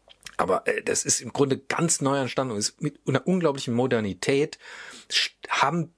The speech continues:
die ihre Werke da ins Dasein hineingestellt. Gerade den, äh, Don Quixote, das ist wirklich ungeheuer modern, al-, allein von der Literarizität her.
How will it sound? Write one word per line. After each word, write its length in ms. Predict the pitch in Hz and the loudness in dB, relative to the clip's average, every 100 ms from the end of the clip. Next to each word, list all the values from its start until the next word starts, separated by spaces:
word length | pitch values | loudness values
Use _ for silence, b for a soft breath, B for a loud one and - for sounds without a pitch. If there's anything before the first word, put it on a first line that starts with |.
| _ - | _ -2
die 120 | 147 | -2
ihre 360 | 147 143 131 113 | 2 2 4 4
Werke 320 | 143 180 135 | 2 0 -2
da 320 | - 87 82 80 _ - | -2 -6 -8 -14 _ -4
ins 400 | 127 113 - - | -2 0 0 0
Dasein 460 | 117 120 104 90 | 2 2 -2 -6
hineingestellt. 680 | 92 87 82 - - - - | -6 -10 -8 -4 -4 -4 -2
Gerade 320 | 113 147 147 | 0 2 2
den, 300 | 123 117 117 B B B B B B - | 2 -2 -4 B B B B B B -4
äh, 440 | 110 107 104 101 | 0 2 2 0
Don 140 | 101 95 | 0 -4
Quixote, 440 | 107 - 127 - | -4 -2 -2 -2
das 200 | - - | -6 -6
ist 140 | - 98 | -4 -6
wirklich 260 | 82 - | -8 -4
ungeheuer 580 | 151 139 92 80 123 107 | 0 0 0 0 0 0
modern, 580 | 82 76 113 151 143 104 | -4 -2 2 2 0 -4
al-, 260 | - 120 135 - | -2 0 -2 -2
allein 340 | 120 120 156 | 0 2 2
von 120 | 156 | 0
der 100 | 127 | 0
Literarizität 1040 | 131 135 107 104 98 - - - 185 - - | 0 0 0 -2 -4 -8 -8 -2 -2 -2 -8
her. 220 | - | -10